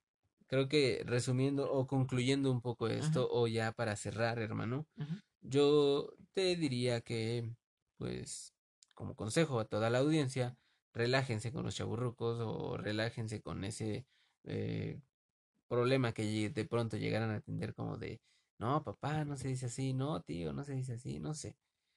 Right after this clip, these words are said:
Speaker 1: Eh, frases o lenguajes, o de pronto ver las vestimentas o las actitudes de tus familiares adultos mayores, no sé, mm, ¿cómo explicarlo, hermano?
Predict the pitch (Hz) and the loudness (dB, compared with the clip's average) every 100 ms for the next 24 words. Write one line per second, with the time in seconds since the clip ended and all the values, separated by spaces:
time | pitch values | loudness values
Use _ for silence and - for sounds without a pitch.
0 | _ _ _ - - 50 50 - - 131 | _ _ _ -16 -12 -8 -8 -10 -12 -6
1 | - 131 139 147 156 - - 107 107 107 | 4 4 4 -2 -4 -10 -4 -2 -2 0
2 | 107 107 117 120 - _ _ - 117 107 | 0 0 -2 -8 -10 _ _ -10 -6 -6
3 | 113 110 107 120 107 - 113 113 113 110 | -4 -6 0 0 0 -2 0 0 -2 -4
4 | 107 - 104 110 110 110 113 - 113 107 | -6 -6 -4 -2 -4 -4 -4 -4 -8 -8
5 | 98 95 135 127 117 - - 113 - - | -10 -2 0 2 0 -4 -6 -8 -10 -18
6 | _ _ _ _ 104 104 107 110 113 101 | _ _ _ _ 0 0 2 0 0 -2
7 | 101 107 - 107 95 98 101 107 98 90 | -2 -2 -4 -6 -6 -4 -4 -4 -6 -8
8 | - - - - - - _ _ _ _ | -10 -10 -12 -14 -16 -20 _ _ _ _
9 | - - - - 165 _ _ _ _ _ | -16 -14 -16 -20 -20 _ _ _ _ _
10 | _ _ _ _ _ _ _ - 117 113 | _ _ _ _ _ _ _ -8 -6 -6
11 | - 117 113 110 117 120 117 127 127 | -8 -14 -6 -4 -2 -6 -6 -6 -6